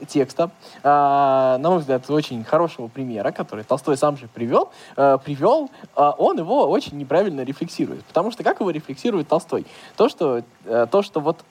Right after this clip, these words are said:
а, как это называется, а, а, а, подчиниться своим желаниям, угодить своим желаниям, это само по себе зло. Поэтому не нужно вообще, нужно с самого начала купировать в себе эти желания.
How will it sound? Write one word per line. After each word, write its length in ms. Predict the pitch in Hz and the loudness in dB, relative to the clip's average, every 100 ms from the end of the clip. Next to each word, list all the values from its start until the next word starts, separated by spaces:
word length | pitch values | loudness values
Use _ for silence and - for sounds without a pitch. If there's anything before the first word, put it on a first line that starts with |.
| _ | _
а, 1040 | 139 135 127 120 113 110 110 104 107 104 131 | 4 4 4 4 4 4 4 2 0 -2 -4
как 200 | 147 - | -4 -4
это 200 | - - - | -10 -10 -14
называется, 500 | 101 113 127 123 - - - - | -8 -4 0 0 -2 -14 -16 -4
а, 200 | 120 127 - _ _ _ _ _ - _ - - | 0 0 -4 _ _ _ _ _ -20 _ -8 -4
а, 140 | - | -4
а, 180 | - 80 - _ - - - | -4 -10 -14 _ -20 -20 -4
подчиниться 580 | 170 - 240 254 247 139 | -2 2 4 4 2 -2
своим 300 | 160 143 135 | 2 2 2
желаниям, 460 | 160 175 131 113 110 | 2 2 2 -6 -6
угодить 400 | 175 - 208 175 | 0 0 0 -4
своим 240 | 139 135 | -2 -2
желаниям, 500 | 143 160 339 226 139 | 0 2 2 0 -2
это 180 | 127 165 | -4 -2
само 240 | 170 180 | 0 0
по 100 | 269 | -2
себе 240 | - 143 202 | -8 -2 -2
зло. 300 | 170 139 - - - | 0 -2 -4 -10 -8
Поэтому 340 | - 214 214 175 | -2 -2 -2 -6
не 120 | 160 | -4
нужно 360 | 180 320 294 165 | 0 0 2 0
вообще, 340 | 143 - 226 | 0 2 0
нужно 520 | 180 202 170 147 143 | 0 -2 2 4 4
с 60 | 147 | 0
самого 300 | - 180 147 | 0 0 0
начала 340 | 151 - 311 | -4 0 2
купировать 520 | 214 170 - 269 185 151 | 0 -8 -6 -4 -4 -6
в 40 | |
себе 220 | - 160 | -2 -2
эти 140 | 214 170 | -2 -4
желания. 420 | 160 123 - | -2 -2 -4